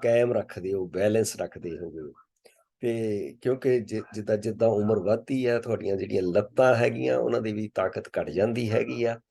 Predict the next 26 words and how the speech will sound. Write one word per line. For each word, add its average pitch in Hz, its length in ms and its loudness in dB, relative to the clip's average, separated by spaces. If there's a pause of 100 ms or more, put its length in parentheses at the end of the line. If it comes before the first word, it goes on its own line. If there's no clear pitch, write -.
(400)
ਤੇ 110 220 0
ਉਹਨਾਂ 131 280 2
ਦੇ 120 120 -2
ਨਾਲ 107 420 0
ਕਈ 117 280 -4
ਵਾਰੀ 110 320 0
ਡਿੱਗਣ 120 400 -2
ਦਾ 139 140 2
ਖਤਰਾ 120 340 -2
ਵੀ 117 140 -4
ਰਹਿੰਦਾ, 123 380 -2
ਤੇ 117 220 -4
ਉਹਦੇ 113 240 -4
ਨਾਲ 113 200 0
ਫ੍ਰੈਕਚਰਜ਼ 107 640 0
ਵੀ 107 360 -6 (600)
ਹੋ 113 100 8
ਜਾਂਦੇ 92 420 2
ਹੈਗੇ 95 320 -4
ਆ। - 60 -16 (720)
ਤੇ 107 220 -2
ਇਹਦੇ 135 260 4
ਵਿੱਚ 120 280 -4
ਜੇ 110 300 2
ਅਗਰ 107 180 0
ਤੁਸੀਂ 104 680 -6